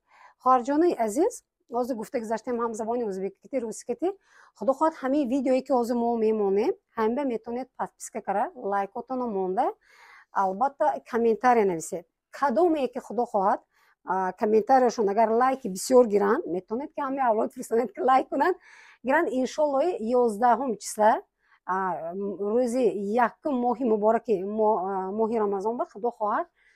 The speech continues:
объявить мекунем, прямой эфир ба ки фалони буридан. через WhatsApp, э, Telegram связь ба шумои мо ефта, албатта, а, ҳамино размери худатона мефристонем,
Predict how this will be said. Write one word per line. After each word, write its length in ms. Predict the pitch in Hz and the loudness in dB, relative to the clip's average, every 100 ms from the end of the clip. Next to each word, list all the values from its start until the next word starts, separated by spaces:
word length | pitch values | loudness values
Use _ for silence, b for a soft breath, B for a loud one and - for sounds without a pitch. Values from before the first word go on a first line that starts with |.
| b b _ | b b _
объявить 460 | 214 220 247 240 262 | 0 2 2 2 4
мекунем, 360 | 233 - 294 294 | 2 2 -4 0
прямой 360 | 247 254 277 202 226 | 2 2 2 2 2
эфир 240 | - 226 | 0 -2
ба 100 | 196 | -2
ки 240 | - 349 311 | -2 -2 -4
фалони 480 | - 247 220 233 277 | -4 0 2 2 -2
буридан. 520 | 202 185 175 214 302 - b b b | -4 -4 -2 -2 -2 -6 b b b
через 240 | - 247 226 | -8 -4 0
WhatsApp, 440 | 233 233 269 262 269 220 | 0 0 -2 -2 -4 -2
э, 280 | 220 214 208 240 | 0 2 0 -4
Telegram 440 | 240 240 262 214 | -2 0 0 -2
связь 380 | - 247 269 247 | -4 -2 -2 -2
ба 80 | 214 | -6
шумои 260 | - 226 | -4 0
мо 220 | 233 226 226 | 2 2 2
ефта, 400 | 196 - 302 349 b b b | 0 -2 -4 -4 b b b
албатта, 460 | 240 226 302 - - | 2 4 2 0 -2
а, 160 | 208 | -2
ҳамино 480 | 196 208 208 277 370 - | 0 0 0 0 -2 -4
размери 640 | 202 226 233 220 277 320 | -2 2 2 0 -2 -2
худатона 640 | 302 208 233 233 208 240 370 _ _ _ _ _ 214 | -4 -2 0 2 2 0 -2 _ _ _ _ _ 2
мефристонем, 840 | 220 208 196 - 202 220 269 269 | 4 4 0 -4 0 0 -2 -8